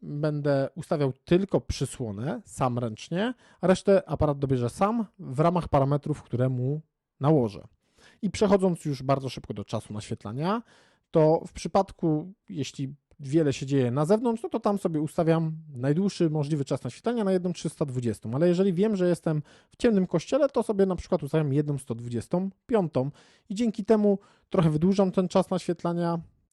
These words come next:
a zdjęcie i tak będę miał zamrożone. Nie używam ogniskowych dłuższych niż pięćdziesiąt milimetrów,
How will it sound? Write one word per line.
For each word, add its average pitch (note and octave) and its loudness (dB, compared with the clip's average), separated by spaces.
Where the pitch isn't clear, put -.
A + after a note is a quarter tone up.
a C3 -4
zdjęcie E3 -2
i D3+ -6
tak C#3+ 2
będę C3+ 2
miał B2 2
zamrożone. G#2+ -4
Nie F#3+ 4
używam A3 2
ogniskowych F3 0
dłuższych D3 -2
niż D#3 0
pięćdziesiąt D#3 0
milimetrów, D3+ 0